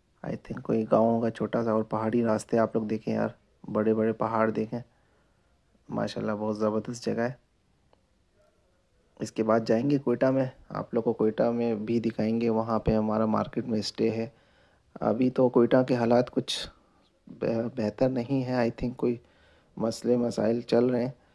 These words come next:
तो उसकी वजह से हमने stay कम ही रखा है वहाँ पर। ये देखें यार, कितनी ज़बरदस्त जगह है। तो बस हमने फ़िलहाल temporary जो छोटा सा हमारा stay है, तो उसमें ही कोशिश करेंगे जितना हो सके आप लोग को दिखाएं। ये देखें यार, ये आपको न-,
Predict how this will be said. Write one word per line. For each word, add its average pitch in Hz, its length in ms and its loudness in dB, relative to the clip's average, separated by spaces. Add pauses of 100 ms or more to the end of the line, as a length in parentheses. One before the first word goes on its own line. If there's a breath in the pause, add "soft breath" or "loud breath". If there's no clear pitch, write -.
(400 soft breath)
तो 117 440 4 (120)
उसकी 117 260 -2
वजह 117 140 6
से 120 140 -2
हमने 113 560 0 (320)
stay 120 300 0
कम 120 240 0
ही 135 60 4
रखा 123 280 -4
है 120 60 -6
वहाँ 110 160 0
पर। 127 240 -4 (280)
ये 110 100 2
देखें 110 220 0
यार, 101 280 -2
कितनी 110 240 -4
ज़बरदस्त 107 420 -2
जगह 110 200 -4
है। 131 120 -8 (460 soft breath)
तो 127 100 2
बस 123 220 6
हमने 131 580 4
फ़िलहाल 127 580 4 (120)
temporary 120 460 0
जो 127 140 0 (200)
छोटा 120 320 2
सा 131 100 -2
हमारा 120 240 2
stay - 220 -2
है, 123 60 4
तो 120 140 0
उसमें 120 280 -2
ही 117 220 -2
कोशिश - 420 -4
करेंगे 120 320 0
जितना 113 280 -2
हो 107 120 2
सके 107 260 -4
आप 107 260 0
लोग 117 60 -4
को 110 80 -2
दिखाएं। 110 340 -6 (800)
ये 110 140 2
देखें 104 240 0
यार, 98 320 -4 (280)
ये 113 240 0
आपको 113 360 -2
न-, 110 300 -2